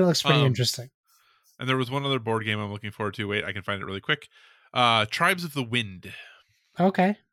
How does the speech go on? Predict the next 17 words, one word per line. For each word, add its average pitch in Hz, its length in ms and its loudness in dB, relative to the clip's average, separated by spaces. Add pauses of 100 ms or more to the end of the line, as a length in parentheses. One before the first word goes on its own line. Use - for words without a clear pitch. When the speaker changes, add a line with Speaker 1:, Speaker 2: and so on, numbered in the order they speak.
(300)
Speaker 2:
So 101 360 -4
that 110 220 2
is 110 120 -4
one 107 160 -2
that 107 120 -4
I'm, 101 160 -4
it's 113 220 -6
currently 143 400 -4
out 110 300 0
in, 98 500 -6 (640)
like, 104 120 -12
Germany, 131 520 -4
I 151 140 -2
think, 147 220 -6
and 147 100 -10
such. - 420 -4
Um, 101 380 -6